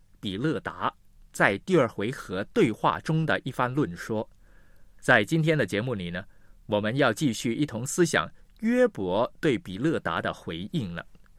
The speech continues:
我们首先看的经文呢，是十九章一到十二节。今天呢，我们把整章十九章呢给看完，但也分成了两部分来学习。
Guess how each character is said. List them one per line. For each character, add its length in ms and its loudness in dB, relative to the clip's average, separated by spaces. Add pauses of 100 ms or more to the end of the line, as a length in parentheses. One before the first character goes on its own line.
(340)
我 120 4
们 260 4
首 220 2
先 180 2
看 200 0
的 80 0
经 300 -4
文 280 -2
呢， 100 -2 (360)
是 360 4 (140)
十 220 2
九 220 2
章 260 4 (300)
一 340 -2
到 220 2
十 320 -8
二 180 2
节。 280 -10 (640)
今 180 4
天 180 6
呢， 100 4
我 140 -2
们 180 -4
把 240 2
整 300 0
章 240 4
十 200 -4
九 160 -2
章 240 0
呢 80 -4
给 200 -8
看 260 -4
完， 200 -8 (420)
但 140 6
也 100 2
分 200 0
成 200 -6
了 200 2 (280)
两 280 2
部 140 2
分 180 0
来 140 -2
学 220 -4
习。 280 -8